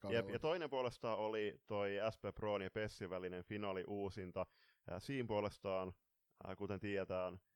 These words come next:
Speaker 2: niin tällä kaudella on nähty tasan yksi ottelu S P Proon,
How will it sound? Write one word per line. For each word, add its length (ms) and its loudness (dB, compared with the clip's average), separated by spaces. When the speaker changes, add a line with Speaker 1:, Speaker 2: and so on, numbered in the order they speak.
Speaker 2:
niin 400 -6
tällä 200 2
kaudella 280 0
on 80 -4
nähty 300 -6
tasan 400 0
yksi 320 -4
ottelu 360 -6
S 80 -14
P 40 -16
Proon, 360 -2